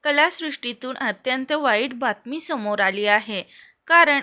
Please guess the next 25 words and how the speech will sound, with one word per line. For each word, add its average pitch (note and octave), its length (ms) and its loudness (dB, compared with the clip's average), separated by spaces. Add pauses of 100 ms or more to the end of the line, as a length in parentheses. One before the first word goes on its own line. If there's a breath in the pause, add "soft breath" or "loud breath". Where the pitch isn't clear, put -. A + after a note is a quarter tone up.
एका G#3 340 -4
सुप्रसिद्ध A3 680 -6
अभिनेत्रीवर A#3+ 1000 0
मोठा D#4 380 -4
दुःखाचा C4 580 0
डोंगर G#3+ 420 0
कोसळला G3+ 480 -2
आहे. G3+ 360 2 (420 soft breath)
तर F#4 120 -2
चला C#4 400 4
जाणून A#3+ 460 0
घेऊया D4+ 460 0
काय D4+ 320 4
आहे A3+ 340 2
सविस्तर G3+ 580 -4
माहिती. G3+ 480 -6 (480 loud breath)
तत्पूर्वी C4+ 640 0 (260 loud breath)
फिल्मी C#4+ 300 -4
बायोग्राफी A#3+ 800 2
या A3+ 140 0
YouTube C4+ 380 -6
चॅनलला A#3 480 0
नक्की C#4 400 -4
सबस्क्राईब G#3 540 -6 (120)
करा, G#3+ 240 4